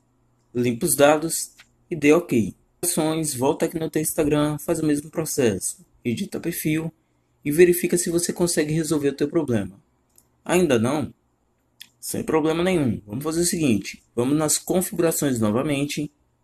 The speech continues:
apps e notificações, ver todos os apps,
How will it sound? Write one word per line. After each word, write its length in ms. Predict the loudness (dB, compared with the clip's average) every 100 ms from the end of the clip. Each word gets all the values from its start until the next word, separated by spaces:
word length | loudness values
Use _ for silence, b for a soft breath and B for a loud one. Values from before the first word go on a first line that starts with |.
| _ _ _ _ _ _ _ _
apps 520 | -2 0 2 2 2
e 40 | 0
notificações, 1160 | -2 -2 -6 -4 -2 0 0 0 0 -2 -8 -14 _ _ _ _ _ -20 _ _ _ _ _ 0
ver 260 | 0 2
todos 400 | 2 2 2 0
os 40 | 2
apps, 840 | 4 2 2 0 2 0 -4 -8